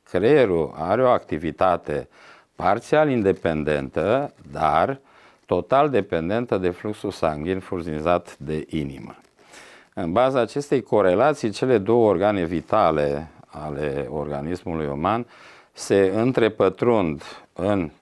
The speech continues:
intenția de a realiza un anumit scop, dar, pe de altă parte, se și controlează reciproc. Dacă efortul intelectual este foarte mare, iar capacitatea cardiacă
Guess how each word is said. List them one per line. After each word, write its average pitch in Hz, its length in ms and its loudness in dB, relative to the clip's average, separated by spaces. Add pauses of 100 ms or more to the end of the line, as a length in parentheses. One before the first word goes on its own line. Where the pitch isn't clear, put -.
intenția 82 680 -2
de 76 100 -2
a 80 80 2
realiza 73 460 0
un 82 140 -4
anumit 69 320 -6
scop, - 440 -2 (480)
dar, 95 200 2
pe 92 160 0
de 82 100 -2
altă 101 320 2
parte, 92 760 2 (240)
se - 300 0
și 139 360 0
controlează 87 1040 2
reciproc. 76 680 -8 (720)
Dacă 95 460 -2
efortul 123 480 -4
intelectual 98 760 0
este 85 260 -6
foarte 101 480 0
mare, 71 500 -2
iar 78 160 -6
capacitatea 104 760 -2
cardiacă 85 920 0